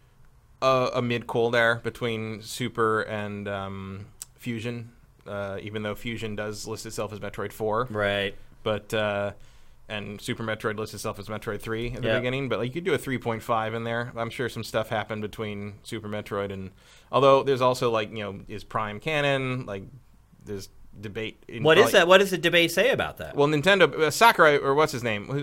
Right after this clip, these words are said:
Speaker 1: who makes that? Sakamoto? Is that his
Speaker 2: Makes
Speaker 1: name?
Speaker 2: what?
Speaker 1: Metroid. Who's the, who's the guy in charge of Metroid?
Speaker 2: I honestly don't know.
Speaker 1: He was, uh,
Speaker 2: Oh, you mean the guy, Tanaba, maybe? The guy who ended up moving to Texas to work with Retro.
Speaker 1: No, he's the guy who, like, wrote the manga. He's the one, he's the one who basically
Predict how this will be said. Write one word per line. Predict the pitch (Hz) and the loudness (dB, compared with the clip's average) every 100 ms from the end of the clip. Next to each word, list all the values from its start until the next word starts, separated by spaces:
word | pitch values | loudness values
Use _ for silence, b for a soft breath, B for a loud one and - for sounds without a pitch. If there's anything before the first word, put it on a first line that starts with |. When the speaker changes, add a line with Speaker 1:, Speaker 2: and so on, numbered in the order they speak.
| 139 | -4
Speaker 1:
who | 143 | -4
makes | 131 104 | -4 -4
that? | 104 | -8
Sakamoto? | 87 - 113 127 131 147 165 170 - | -8 -6 -4 -2 -2 0 -4 -8 -14
Is | 131 | -10
that | 127 | -8
his | 139 | -2
Speaker 2:
Makes | 143 143 | 0 2
Speaker 1:
name? | |
Speaker 2:
what? | 139 92 - - - - 131 | 2 2 -4 -20 -20 -8 -4
Speaker 1:
Metroid. | 127 98 76 - - - - _ _ _ - | -2 -2 -6 -10 -20 -20 -20 _ _ _ -10
Who's | 151 | -8
the, | 151 | -6
who's | 156 | -4
the | 156 | 2
guy | 147 | 4
in | 131 | 4
charge | 135 120 110 | 2 2 2
of | |
Metroid? | 107 104 101 92 | -2 -4 -4 2
Speaker 2:
I | 220 | 2
honestly | 302 311 | 2 0
don't | 151 143 | 0 2
know. | 123 156 73 - - | 4 4 2 -6 -6
Speaker 1:
He | 131 | -4
was, | 123 | -4
uh, | - 101 - 117 117 | -6 -10 -6 2 6
Speaker 2:
Oh, | |
you | 240 233 | 6 6
mean | 240 | 4
the | 226 | 2
guy, | 165 170 165 165 - - | 4 6 6 6 -2 -6
Tanaba, | 175 143 147 240 269 | 0 4 4 4 2
maybe? | 277 240 | 2 2
The | 190 | 2
guy | 214 240 | 4 2
who | 240 | 4
ended | 220 202 | 2 4
up | 180 | 2
moving | 170 180 185 156 | 6 6 6 2
to | 143 | -4
Texas | 135 165 156 135 113 | 0 2 2 -2 -4
to | 127 | -4
work | 117 131 131 | 0 0 0
with | 120 113 | -2 -2
Retro. | 113 110 - 98 80 76 | -2 -2 -2 -4 -6 0
Speaker 1:
No, | 143 156 151 147 | 6 10 10 8
he's | 151 | 6
the | 151 | 2
guy | 156 185 | 6 8
who, | 170 | 8
like, | 143 | 6
wrote | 113 117 127 | 6 4 6
the | 123 | 2
manga. | 110 107 113 113 | 2 0 2 0
He's | 131 131 | 0 0
the | |
one, | 127 123 | 0 0
he's | 135 135 | 0 2
the | |
one | 135 127 | 2 2
who | 127 | 2
basically | 117 117 120 123 107 | 0 0 -2 -4 -6